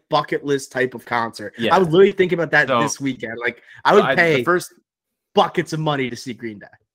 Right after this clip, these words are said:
Speaker 2: So the first two names that come off the list are, like, them. When you say punk, I'm like, them, Blink one eighty-two, but they're just in another category. So I
Speaker 1: Yeah.
Speaker 2: guess if I had to do a good comp, mid two thousands, you know who I think of?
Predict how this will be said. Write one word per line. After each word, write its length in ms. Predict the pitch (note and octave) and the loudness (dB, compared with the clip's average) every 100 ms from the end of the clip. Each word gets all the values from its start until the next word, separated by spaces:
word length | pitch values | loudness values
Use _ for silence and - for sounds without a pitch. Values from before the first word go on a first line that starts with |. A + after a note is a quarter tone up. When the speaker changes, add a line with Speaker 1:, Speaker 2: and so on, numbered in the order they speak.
| - | -16
Speaker 2:
So 120 | D3 | -12
the 60 | C3+ | -6
first 300 | F3 E3 - | -4 -4 -6
two 100 | C#3+ | -6
names 260 | C3 B2 | -6 -6
that 120 | G#2+ - | -8 -8
come 140 | B2 | -8
off 180 | A2 - | -8 -8
the 100 | F#2+ | -6
list 500 | B2 A2 - - _ | -4 -4 -10 -20 _
are, 300 | E2 E2+ E2 | -14 -12 -12
like, 240 | D#2+ E2 _ | -14 -18 _
them. 340 | G2 G2+ G2+ | -10 -8 -8
When 160 | - A#2+ | -8 -6
you 60 | A2+ | -4
say 140 | A2 | -6
punk, 420 | - B2+ F#2+ D2+ | -8 -10 -10 -12
I'm 60 | D#2 | -20
like, 140 | D#2 | -16
them, 360 | F#2+ G2 F#2+ F2 | -10 -10 -10 -14
Blink 200 | F#2+ F2 | -16 -16
one 120 | F#2+ | -14
eighty-two, 380 | F2 E2+ G#2 F#2 | -14 -12 -10 -10
but 160 | E2 E2 | -10 -12
they're 140 | F#2+ | -10
just 180 | F2+ - | -10 -14
in 80 | E2+ | -14
another 440 | F2 E2+ F2 E2 | -14 -14 -14 -16
category. 760 | - - F2+ F2 D2 A1+ B1+ - _ - G#2+ A2 | -16 -14 -12 -14 -16 -18 -18 -20 _ -18 -16 -8
So 120 | A2+ | -6
I 40 | |
Speaker 1:
Yeah. 60 | G#2+ | -2
Speaker 2:
guess 280 | C#3 D3 D3+ | -2 -2 -4
if 80 | |
I 120 | B2 G#2+ | -4 -4
had 220 | C3 D#3 | -6 -10
to 60 | |
do 140 | A#2+ C3+ | -8 -10
a 40 | |
good 460 | F#2+ - A#2+ B2+ - | -10 -8 -8 -8 -10
comp, 460 | - G#2 B2 D#3+ _ _ _ _ _ _ _ _ _ _ _ _ - | -10 -4 -4 -4 _ _ _ _ _ _ _ _ _ _ _ _ -10
mid 280 | A#2 B2 B2 | -6 -6 -8
two 180 | D#3 | -16
thousands, 580 | B2+ A2 G#2+ C3+ C#3 D3 | -6 -2 0 -2 -6 -12
you 40 | A2 | -8
know 140 | B2+ | -8
who 120 | C#3 C#3 | -6 -8
I 60 | |
think 300 | - D#3 D3 | -8 -12 -6
of? 280 | E3+ F3 _ | -6 -6 _